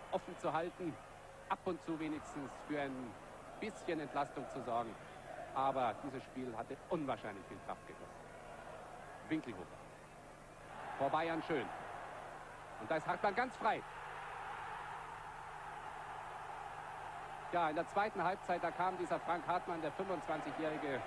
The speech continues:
frühere Hannoveraner, immer stärker ins Spiel. Die erste Halbzeit stand ganz im Zeichen von Kögel. Jetzt Hartmann, sein zweites Saisontor.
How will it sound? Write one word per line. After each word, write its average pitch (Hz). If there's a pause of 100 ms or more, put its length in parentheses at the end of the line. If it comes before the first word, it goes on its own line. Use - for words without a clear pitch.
frühere 170
Hannoveraner, 147
immer 185
stärker 156
ins -
Spiel. 196
Die 170
erste 175
Halbzeit 165
stand 165
ganz 196
im 156
Zeichen 151
von -
Kögel. 196 (360)
Jetzt 185
Hartmann, 156
sein 131
zweites 180
Saisontor. 165